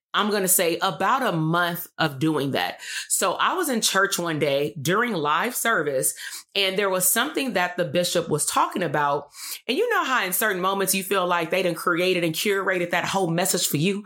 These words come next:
right? So I felt like that in a moment, specifically regarding pregnancy. And it was something that he said that was not pregnancy itself, but it really made me feel like,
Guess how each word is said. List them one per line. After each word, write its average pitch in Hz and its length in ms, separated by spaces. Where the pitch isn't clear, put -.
right? 180 180
So 180 100
I 190 120
felt 190 160
like 165 140
that 160 120
in 147 60
a 139 40
moment, 135 360
specifically 226 560
regarding 160 640
pregnancy. 214 640
And 202 100
it 233 60
was 214 100
something 339 220
that 226 100
he 190 80
said 196 320
that 160 160
was 139 140
not 175 240
pregnancy 180 420
itself, 180 400
but 170 140
it - 100
really 185 380
made 175 240
me 151 100
feel 180 420
like, 139 400